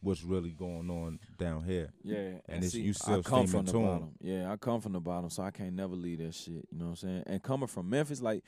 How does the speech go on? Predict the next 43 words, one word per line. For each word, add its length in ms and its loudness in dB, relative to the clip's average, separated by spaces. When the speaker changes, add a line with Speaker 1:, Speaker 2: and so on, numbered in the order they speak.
Speaker 2:
you 100 0
gotta 180 8
under-, 180 2
you 160 -2
gotta 180 2
understand, 400 -2
like, 140 -4
I 80 -6
grew 180 0
up 100 0
around 340 -4
Elvis 340 -2
Presley 420 -4
and 160 -12
Priscilla 400 -8
Presley 540 -4
and 100 -10
Isaac 460 -4
Hayes 600 -8
and 200 -18
motherfucking 500 -6
Aretha 380 -4
Franklin, 540 -6
Anita 320 0
Baker, 520 0
Gladys 520 -2
Knight, 360 -2
um, 560 -4
you 100 -6
know, 120 2
just 160 -4
a 60 -4
whole 160 4
bunch 180 -2
of 60 -2
legendary 640 0
shit, 280 -8
you 60 -10
know 140 -4
what 140 -4
I'm 180 -2
saying? 0 -
Stax 580 -6